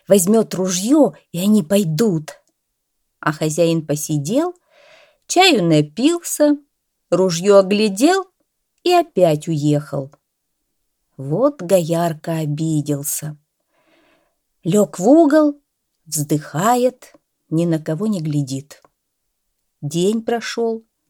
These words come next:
другой начался. Скучает Гоярка. Лежит в углу, не ест, не пьет. Вот вернулся хозяин. "Ну-ка", говорит, "Гоярка, чего лежишь?"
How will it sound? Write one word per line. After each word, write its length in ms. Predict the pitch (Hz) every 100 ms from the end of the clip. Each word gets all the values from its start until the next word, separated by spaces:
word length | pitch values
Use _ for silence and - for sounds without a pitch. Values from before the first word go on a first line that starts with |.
| _ _
другой 540 | 165 294 294 202 190 185
начался. 760 | 180 - 175 165 156 - 131 _ _ _ _ _ _ _ _ _
Скучает 720 | - - 185 - 190 180 170 156
Гоярка. 720 | 156 156 156 151 - 151 - _ _ _ _ _ _
Лежит 500 | 185 202 269 320 -
в 40 |
углу, 520 | 202 170 214 330 339 - -
не 220 | 180 170
ест, 600 | 160 202 339 - - - _
не 160 | 175 165
пьет. 640 | 156 147 156 147 147 - _ _ _ _ _ _ - - - _ _
Вот 340 | 156 208 359
вернулся 580 | 349 359 311 294 254 -
хозяин. 680 | - 233 196 214 202 196 196 _ _ _ _ _ _ _
"Ну-ка", 600 | 175 175 185 185 254 285 285
говорит, 480 | - 240 247 247 - _ _ _
"Гоярка, 800 | 151 190 247 220 160 - 98 _
чего 260 | - 190 294
лежишь?" 640 | 226 170 156 143 - -